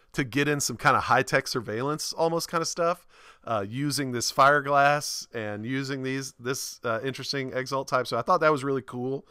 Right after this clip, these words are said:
even though that's kinda low-powered and not blowing up a city. But, uh, but then also <laughs> there were,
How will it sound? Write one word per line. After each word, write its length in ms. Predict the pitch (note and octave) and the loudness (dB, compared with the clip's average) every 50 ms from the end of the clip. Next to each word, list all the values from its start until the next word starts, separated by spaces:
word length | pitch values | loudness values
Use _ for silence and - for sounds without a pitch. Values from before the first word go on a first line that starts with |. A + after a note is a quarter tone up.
| - - - - _ | -20 -20 -20 -20 _
even 240 | - D#3 C#3+ C#3 C3+ | -10 -6 -4 -2 0
though 140 | C3 B2 A#2+ | 2 2 2
that's 160 | A#2+ A2+ - | 2 0 -2
kinda 200 | - C#3 B2+ A2+ | -2 -2 -2 -2
low-powered 560 | G#2 A2+ A#2+ A#2+ A#2 - A#2 A2+ A#2 A#2 A2+ | 0 -2 -2 -2 -2 0 2 2 2 2 2
and 120 | A2 G2+ G#2 | 0 -2 -2
not 200 | A2+ A2+ G#2+ A#2 | -2 -4 -4 -2
blowing 280 | A2+ A2+ A2+ A2+ A2 | -2 -2 -2 -2 -2
up 120 | A2+ A2 - | -6 -8 -8
a 40 | G2 | -10
city. 340 | - - A#2 A2+ A#2+ B2+ C3 _ _ _ _ _ _ _ _ _ _ _ _ - - - | -8 -6 -6 -4 -6 -6 -10 _ _ _ _ _ _ _ _ _ _ _ _ -20 -18 -14
But, 340 | - A2 C3 B2 A#2 - - | -6 0 2 2 2 2 2
uh, 280 | C3+ B2 A#2 A2 G#2+ G2+ - - _ - - _ _ _ _ _ _ | 2 2 2 2 0 -2 -4 -10 _ -20 -20 _ _ _ _ _ _
but 140 | - E3 D#3 | 2 2 4
then 160 | D3+ F#3+ F#3+ | 6 6 6
also 500 | F3 E3 F3 G3+ - F#3 E3 C#3+ C3+ C3+ - - C3+ - - | 8 6 6 4 4 2 2 4 2 2 0 -2 -2 0 -2
<laughs> 220 | A#2 - C3+ A#2+ - | 0 0 0 2 4
there 180 | G#3 G#3+ F#3 | 6 6 6
were, 260 | F3+ E3+ D#3 D3 C3 | 4 4 2 2 0